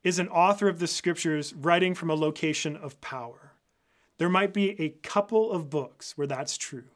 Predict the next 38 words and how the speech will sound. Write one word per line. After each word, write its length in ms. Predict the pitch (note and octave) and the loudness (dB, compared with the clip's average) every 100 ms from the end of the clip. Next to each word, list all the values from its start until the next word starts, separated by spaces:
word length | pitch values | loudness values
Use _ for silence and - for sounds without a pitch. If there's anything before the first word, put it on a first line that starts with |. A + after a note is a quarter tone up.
| _ _ _ - - - | _ _ _ -20 -20 -10
But 120 | F#3 | -4
more 540 | D#3 E3 F#3+ G#3+ B3 B3 | 0 4 4 4 2 0
often 420 | F#3+ G3 G3+ F#3 | 2 2 0 -4
than 240 | E3+ E3 D3+ | -2 -2 -2
not, 320 | C#3+ C3 D3+ | -4 -6 -10
the 140 | D#3 - | -10 2
author 600 | D#3 F3 - F#3+ F3+ F3+ - - | 4 4 2 0 0 -4 -20 -8
of 120 | D#3 | -6
the, 180 | C#3+ C#3+ - - | -4 -8 -12 -12
of 120 | D#3+ - | -12 -4
the 140 | D#3+ | 2
authors 380 | E3 G#3 G#3 F#3+ | 4 4 2 0
of 80 | E3 | -2
the 80 | C#3+ | -2
various 440 | D#3+ F3 F#3+ F3+ | 0 2 2 -2
books 340 | D3+ E3+ - | -4 -6 -6
of 160 | - C#3 | -10 -10
Scripture 680 | - - E3+ - - - C3+ _ - - - | -8 -4 -6 -6 -14 -16 -20 _ -20 -6 0
are 80 | E3+ | 4
writing 380 | F3 F3+ F#3+ | 6 4 2
from 160 | F#3 F#3 | 2 0
the 80 | F3+ | 2
margins. 720 | D#3 D3+ D3 C#3+ B2+ A#2+ - - - | 2 0 0 -4 -12 -14 -14 -14 -2
They're 120 | E3+ | 2
writing 280 | E3+ F3+ G3 | 6 6 4
from 160 | F#3+ G3 | 2 2
the 120 | F#3 | 0
experience 760 | D#3+ - - F#3 F3+ F3 E3 | 0 -6 -2 0 0 0 -4
of 220 | E3 C#3+ | -8 -6
being 400 | F3 F3+ G3+ G#3+ | -2 0 2 2
God's 320 | G3 F3 F3 - | 6 6 4 -2
people 440 | - F3 E3 D3+ - | -6 -4 -2 -4 -4
and 220 | D3+ D3+ - - - | -6 -6 -10 -14 -2
being 200 | F#3 F#3 | -2 0
oppressed 1000 | D#3 - - - G#3 F#3+ F3 F3+ - - - - | -6 -8 -12 2 4 4 2 -4 -8 -12 -14 2
by 140 | E3 D#3+ | 4 4
a 80 | |
foreign 800 | D3+ - - F3+ F#3 F3 F3 E3+ | 0 -6 0 4 4 2 0 -4